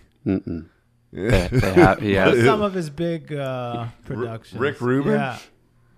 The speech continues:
Speaker 3: For
Speaker 2: Oh,
Speaker 3: those
Speaker 2: man.
Speaker 3: asking
Speaker 2: Red
Speaker 3: for a
Speaker 2: Hot,
Speaker 3: friend.
Speaker 2: Red Hot Chili
Speaker 1: Red Hot,
Speaker 2: Peppers.
Speaker 3: Okay.
Speaker 1: yeah, Red Hot Chili Peppers. Like, he really
Speaker 3: Which
Speaker 1: he,
Speaker 3: one?
Speaker 1: he
Speaker 3: Blood Sugar Sex Magik?
Speaker 1: Yeah, he
Speaker 2: Yeah.
Speaker 1: really
Speaker 3: All
Speaker 1: changed
Speaker 3: right.
Speaker 1: their whole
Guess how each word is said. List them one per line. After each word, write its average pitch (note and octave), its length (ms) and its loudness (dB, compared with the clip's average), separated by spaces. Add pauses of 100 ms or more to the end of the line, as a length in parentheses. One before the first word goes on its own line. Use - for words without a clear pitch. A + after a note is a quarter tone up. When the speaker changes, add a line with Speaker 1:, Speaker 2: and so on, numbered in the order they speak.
(280)
Speaker 3:
For - 160 -10
Speaker 2:
Oh, D3+ 40 -4
Speaker 3:
those F3 300 0
Speaker 2:
man. D3 80 -8
Speaker 3:
asking F3+ 380 -2
Speaker 2:
Red A2 120 6
Speaker 3:
for - 60 4
a - 60 6
Speaker 2:
Hot, G#2+ 100 4
Speaker 3:
friend. E3 240 2
Speaker 2:
Red B2+ 160 8
Hot A#2 180 0
Chili A2+ 280 2
Speaker 1:
Red C3 100 4
Hot, B2+ 120 6
Speaker 2:
Peppers. B2+ 360 2
Speaker 3:
Okay. B2 200 -4
Speaker 1:
yeah, G#2 60 -2
Red G#2+ 200 -4
Hot B2+ 180 -6
Chili G2+ 360 -10
Peppers. G2+ 440 -6
Like, F#2+ 140 -6
he G#2+ 120 -2
really G2 540 -2 (1040)
Speaker 3:
Which D3 180 -2
Speaker 1:
he, D3 60 -2
Speaker 3:
one? D3 160 -2
Speaker 1:
he C3+ 80 -8
Speaker 3:
Blood D3+ 180 0
Sugar C#3 300 -8
Sex C#3 300 -12
Magik? D#3 440 -8
Speaker 1:
Yeah, B2+ 200 6
he A2+ 100 2
Speaker 2:
Yeah. C3+ 140 4
Speaker 1:
really B2+ 200 4
Speaker 3:
All G#2+ 60 -6
Speaker 1:
changed G#2 460 -2
Speaker 3:
right. A2+ 60 -16
Speaker 1:
their F#2+ 360 0
whole D#2+ 520 -8